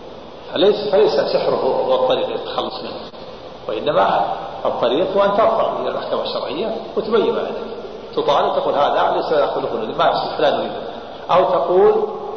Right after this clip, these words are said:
أو إن كانت الزوجة غير راضية تقول: "غير راضية، ما رضيت بذلك"، وتثبت هذا ويفرق بينهم. أما أن تسحره هذا، هذا والعياذ بالله عدوان، عدوان وظلم،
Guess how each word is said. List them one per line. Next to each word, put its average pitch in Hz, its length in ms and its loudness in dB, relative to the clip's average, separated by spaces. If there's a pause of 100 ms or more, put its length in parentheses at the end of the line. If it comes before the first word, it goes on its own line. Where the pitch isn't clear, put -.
(440)
أو 160 220 6
إن 156 60 0
كانت 156 340 2
الزوجة 139 540 2
غير 143 180 4
راضية 151 320 4
تقول: 156 240 2
"غير 196 140 4
راضية، 123 320 0 (720)
ما 151 100 4
رضيت 123 420 2
بذلك"، - 280 0
وتثبت 190 460 -2
هذا 127 300 2 (500)
ويفرق - 1200 0
بينهم. - 220 -8 (640)
أما 113 280 -4
أن - 120 -4
تسحره 185 460 -4 (100)
هذا، - 260 -8 (920)
هذا 135 120 -2
والعياذ 120 440 0
بالله 123 460 0 (440)
عدوان، 123 460 2 (520)
عدوان 135 400 2
وظلم، 131 340 4